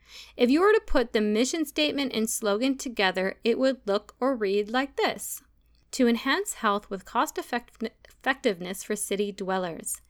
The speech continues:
Fresh food, a fraction of the cost." Here are four thoughts to consider with slogans. Is it recognizable? Is the slogan quickly recognizable?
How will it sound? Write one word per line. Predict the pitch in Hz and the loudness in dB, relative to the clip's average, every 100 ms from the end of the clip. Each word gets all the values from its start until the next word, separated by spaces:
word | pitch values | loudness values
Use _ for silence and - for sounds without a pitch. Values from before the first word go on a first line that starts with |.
| _ - | _ -20
Fresh | - 214 285 - | -2 0 0 -4
food, | 269 262 254 254 - | 0 0 0 -2 -10
a | |
fraction | 175 - - 190 - 226 208 | -18 -14 -6 -6 -6 -6 -4
of | |
the | 196 | -6
cost." | - - - - - - - _ _ | -10 -12 -16 -16 -18 -18 -20 _ _
Here | 415 480 | 2 4
are | 349 | 4
four | 262 - 233 220 | 2 2 4 4
thoughts | 226 190 180 - | 2 -2 -2 -8
to | - | -8
consider | 202 202 220 196 | -6 -4 -2 -2
with | 180 180 | -2 -6
slogans. | - - 185 175 - - - - _ - | -8 -4 -4 -4 -10 -12 -12 -12 _ -2
Is | 320 403 | 2 2
it | 403 | 2
recognizable? | 240 247 262 208 180 - 160 - - - _ _ _ _ - | 2 0 0 0 -2 -8 -8 -8 -8 -14 _ _ _ _ -2
Is | 330 381 | 0 4
the | 427 | 2
slogan | - 285 247 247 240 | 4 2 4 4 2
quickly | - - 294 294 190 - | -2 -8 -8 -8 -8 -10
recognizable? | - - - - - - - - | -10 -12 -10 -8 -8 -10 -12 -16